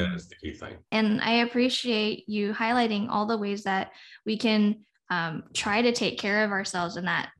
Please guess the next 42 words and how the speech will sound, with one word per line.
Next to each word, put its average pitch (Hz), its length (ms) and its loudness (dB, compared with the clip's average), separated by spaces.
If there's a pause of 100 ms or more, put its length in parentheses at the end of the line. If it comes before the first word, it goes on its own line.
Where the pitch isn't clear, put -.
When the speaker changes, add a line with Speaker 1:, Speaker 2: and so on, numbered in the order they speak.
Speaker 1:
you 208 100 2
know, 180 80 -2
surgery 240 640 2
is 214 500 2
there, 196 640 0
but 170 240 0 (100)
as 185 240 0
the 180 80 -4
top 185 340 -6
rung 185 160 0
of 175 100 -4
the 175 60 -2
ladder, 175 260 2
that's - 180 0
something 190 320 -2
that 175 160 0
you 185 160 0
get - 160 -2
to - 160 -4
at 175 160 -4
the 175 80 -6
very 180 280 -2
end 175 360 -2
when 170 260 -4
other 175 240 -4
approaches 180 400 -8
don't 175 200 -6
work. 175 280 -6 (360)
Um, 175 240 -2
'cause 220 180 0
largely 196 760 0
the 196 80 -2
body 226 520 2
has 214 320 -2
a 214 60 -2
lot 196 300 0
that 190 120 -2
it - 140 -8
can 196 320 0
do 180 300 0 (180)
to 175 400 -2
recover, 185 640 -2